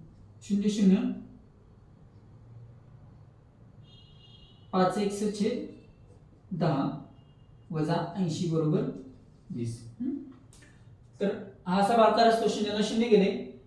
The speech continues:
पाच एक्स छेद दहा वजा ऐंशी बरोबर वीस. तर आता वजा ऐंशी बरोबर चिन्हाच्या पलीकडे गेल्यानंतर चिन्ह बदलतात, हे आपण मागच्या एका व्हिडिओमध्ये बघितले. तर काय होते, बरोबर चिन्हाच्या पलीकडे गेल्यानंतर काय होणार आहे, चिन्ह बदलणार आहे, म्हणजे काय होणार आहे,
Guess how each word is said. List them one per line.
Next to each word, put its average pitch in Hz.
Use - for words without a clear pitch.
पाच 196
एक्स 226
छेद 196
दहा 190
वजा 190
ऐंशी 196
बरोबर 185
वीस. 170
तर 202
आता 190
वजा 226
ऐंशी 247
बरोबर 220
चिन्हाच्या 226
पलीकडे 233
गेल्यानंतर 226
चिन्ह -
बदलतात, 226
हे 202
आपण 208
मागच्या 202
एका 208
व्हिडिओमध्ये 202
बघितले. 208
तर 196
काय 247
होते, 247
बरोबर 220
चिन्हाच्या 233
पलीकडे 226
गेल्यानंतर 214
काय 226
होणार 214
आहे, 240
चिन्ह 208
बदलणार 202
आहे, 175
म्हणजे 190
काय 208
होणार 180
आहे, -